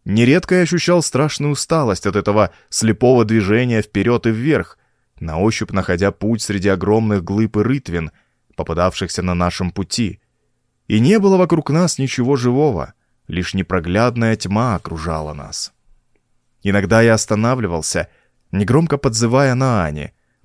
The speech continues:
и обнимал её посреди запредельного мрака, находя утешение в прикосновении к плечам девы. Наани однажды шепнула мне,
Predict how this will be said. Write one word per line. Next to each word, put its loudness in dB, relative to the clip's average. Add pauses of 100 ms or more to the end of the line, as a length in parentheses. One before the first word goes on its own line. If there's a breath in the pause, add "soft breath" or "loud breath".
(160)
и 0
обнимал 2
её 0
посреди -2
запредельного 0
мрака, -2 (360)
находя 0
утешение -2
в -16
прикосновении -2
к -18
плечам -6
девы. -10 (1000)
Наани 2
однажды 2
шепнула -2
мне, 0